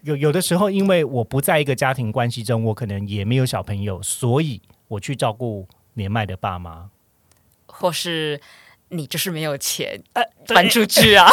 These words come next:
Speaker 1: <laughs> 这也是另外一种可能啦。对啦，对啦，但我的意思是，这种情况好像听，听，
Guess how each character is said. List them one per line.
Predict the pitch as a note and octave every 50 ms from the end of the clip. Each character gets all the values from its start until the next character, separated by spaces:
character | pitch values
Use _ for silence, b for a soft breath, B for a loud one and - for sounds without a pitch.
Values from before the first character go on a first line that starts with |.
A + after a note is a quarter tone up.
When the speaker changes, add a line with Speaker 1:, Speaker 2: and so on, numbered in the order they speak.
| C4+ C4+ C#4 D5+ D#5 - C#4+ D4+ - -
Speaker 1:
<laughs> | A#3+ - - F5 - - - - - - -
这 | - D#4
也 | C4+ C4+ C#4
是 | - D4 C#4
另 | C#4+ D4
外 | D4 C#4 B3+
一 | B3+
种 | B3 A#3+ A#3+
可 | G3+ A#3+ B3+ A#3 G#3+
能 | F3+ F#3+ F3+ F#3 G#3+
啦。 | B3+ B3 G#3+ - - - - -
对 | - C4 A3+
啦， | G3+ F3+ D#3+ D3+
对 | - G#3+ G3
啦， | E3+ C#3+
但 | D3+ B3+ C4+ A3+
我 | F3 D#3 D3+
的 | G#3+
意 | A#3
思 | A3 A#3+ A#3+ A3
是， | - - A3 F#3+
这 | - - C#4+
种 | B3+ G3 C#3
情 | - - - C3 C#3
况 | G3+ G3+ D#3+
好 | B2+ A#2 G#2+ A2
像 | - A#3 A3+ F#3 C3 A#2 b b b b -
听， | - - A3+ F#3+ - -
听， | - A3+ A3 A3 A3 A3+